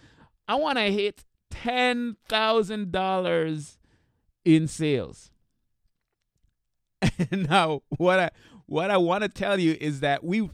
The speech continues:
we surpassed that stretch goal in two months. And we did it in a very strategic way.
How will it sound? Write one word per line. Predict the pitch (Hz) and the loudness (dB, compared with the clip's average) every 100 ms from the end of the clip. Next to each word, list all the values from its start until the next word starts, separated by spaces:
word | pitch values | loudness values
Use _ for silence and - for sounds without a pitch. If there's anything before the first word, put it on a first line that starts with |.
| - | -6
we | 170 220 | -6 -4
surpassed | - 220 180 - - 220 220 220 - 175 | -2 -2 -2 -6 -4 0 2 0 -2 -4
that | 175 175 | -4 -4
stretch | - - - 208 196 202 | -10 -16 -4 -4 -4 -4
goal | 160 143 127 123 - _ _ _ _ _ | 0 2 2 -4 -12 _ _ _ _ _
in | 156 139 - | -6 -6 -6
two | - 151 | -8 -6
months. | 139 - - - _ _ _ _ _ | -8 -10 -18 -20 _ _ _ _ _
And | 143 147 | -6 -2
we | 143 131 123 - | -4 -6 -12 -12
did | 240 254 | -8 -4
it | 151 - - _ _ _ - | -6 -8 -18 _ _ _ -4
in | |
a | 143 | -4
very | 131 120 120 156 165 156 | -4 -6 -4 -2 0 -2
strategic | - - - - 110 98 87 | -6 -12 -12 -10 -10 -10 -12
way. | 82 82 120 | -14 -16 -16